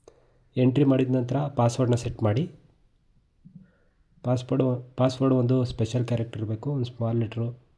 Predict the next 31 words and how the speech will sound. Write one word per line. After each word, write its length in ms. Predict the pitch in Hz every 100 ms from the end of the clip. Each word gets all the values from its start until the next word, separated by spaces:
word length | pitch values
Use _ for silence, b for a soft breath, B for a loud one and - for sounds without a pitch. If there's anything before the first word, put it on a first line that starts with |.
| _ _ b b b b b _ _ _ _ - _ - _ _ _ _ _ _ _ -
ಬಿಗ್ 200 | 120 110
ಲೆಟರು 460 | 123 120 120 117 135 - 131
ಮತ್ತು 240 | 123 131 123 -
ನಂಬರ್ 260 | 117 120 117
ಆಟಿಕ್ಕು 300 | 117 120 123
ಇರಬೇಕಾಗತ್ತೆ. 540 | 107 101 107 98 92 143 - - - _ - _ _ _
Like 300 | 120 120 120 - -
ಮೈಸೂರು 420 | 127 117 - 131 120
at 160 | 113 117
ಒನ್ 160 | 110
ಟೂ 100 | 113 110
ತ್ರೀ, 180 | 127 113
ಆ 100 | 107
ಥರ 200 | - 117 - - - - - - - - - - -
ನಿಮ್ಗೆ 240 | 131 127
ಯಾವ 120 | 127
ಥರ 160 | 131 131
ಬೇಕೋ 260 | 117 117 160
ಆ 80 | 151
ಥರ 180 | 127 120
ಕೊಟ್ಕೋಬೋದು. 540 | 120 - 110 101 104 160 - - _ _ _ _ _ _ _ _ _ _ _ _ _ _ _ _ _ - - - - _ - _ _ - - _ - - - - - - - - - - - - - - - - - -
ಕನ್ಫರ್ಮ್ 400 | 120 120 120 123
ಪಾಸ್‌ವರ್ಡ್ 360 | 123 120 127 -
ಕ್ಲಿಕ್ 200 | 113 -
ಮಾಡಿದ್ಮೇಲೆ 340 | 117 113 113
ರಿಕ್ವೆಸ್ಟ್ 400 | 123 120 135 -
ಒ 80 | 123
ಟಿ 100 | 123
ಪಿನ 200 | 123 120
ಕ್ಲಿಕ್ 260 | 117 110 104
ಮಾಡಿ. 200 | 101